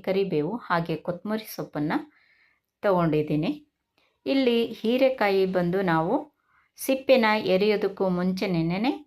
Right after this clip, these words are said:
ನೀಟಾಗಿ ತೊಳ್ಕೊಂಡು, ಆಮೇಲೆ ಸಣ್ಣದಾಗಿ ಹೆಚ್ಚಿಟ್ಕೋಬೇಕು. ಆಮೇಲೆ ಇವಾಗ ಒಗ್ಗರಣೆಗೆ ಎರಡು ಸ್ಪೂನಷ್ಟು ನಾನು ಇಲ್ಲಿ ಎಣ್ಣೆಯನ್ನು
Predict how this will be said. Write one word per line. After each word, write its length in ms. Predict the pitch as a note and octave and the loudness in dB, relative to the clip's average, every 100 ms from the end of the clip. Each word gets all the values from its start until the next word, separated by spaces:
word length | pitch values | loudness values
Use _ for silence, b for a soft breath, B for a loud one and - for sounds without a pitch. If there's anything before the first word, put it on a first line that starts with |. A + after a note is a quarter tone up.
| _ _ _ _ - | _ _ _ _ -4
ನೀಟಾಗಿ 600 | G#3+ C4+ C#4 G#3 F3+ F3+ F3+ | 0 0 2 0 0 -2 0
ತೊಳ್ಕೊಂಡು, 640 | F3+ G3 G3+ F#3+ E3+ D#3+ A3+ - E3 F3 | 2 2 2 0 2 0 -2 -4 -2 0
ಆಮೇಲೆ 400 | G#3+ G3 F3 D#4 - - | 0 0 0 -4 -8 -6
ಸಣ್ಣದಾಗಿ 600 | G3+ G3+ G#3+ F3 D#3+ A#3+ C4+ | -2 0 0 0 -2 -6 -4
ಹೆಚ್ಚಿಟ್ಕೋಬೇಕು. 840 | - - D#3+ - - D3 D3 - B3 D#4 _ _ b b b b b | -4 -4 -6 -8 -6 -4 -4 -4 -8 -8 _ _ b b b b b
ಆಮೇಲೆ 420 | - B3+ C#4 A3+ G3+ F#3 | -2 2 2 4 2 4
ಇವಾಗ 220 | F3 F3 C4+ D4+ | 2 2 0 0
ಒಗ್ಗರಣೆಗೆ 560 | F3+ A3 A#3+ G3+ F3 F3+ - _ _ _ | 2 2 2 0 -2 -4 -6 _ _ _
ಎರಡು 380 | F3+ F3 E3+ E3+ E3+ - - | 0 0 2 2 0 -4 -20
ಸ್ಪೂನಷ್ಟು 680 | - F#3+ F3+ D#3+ D#3+ - B3 D4+ | -4 0 0 0 -4 -6 0 2
ನಾನು 200 | F#3+ E3+ E3 | 2 0 0
ಇಲ್ಲಿ 220 | D#3+ D#3+ E3 - _ _ _ _ - | 0 -2 -4 -10 _ _ _ _ -4
ಎಣ್ಣೆಯನ್ನು 480 | G3+ A#3+ C4+ F#3+ | 0 2 2 0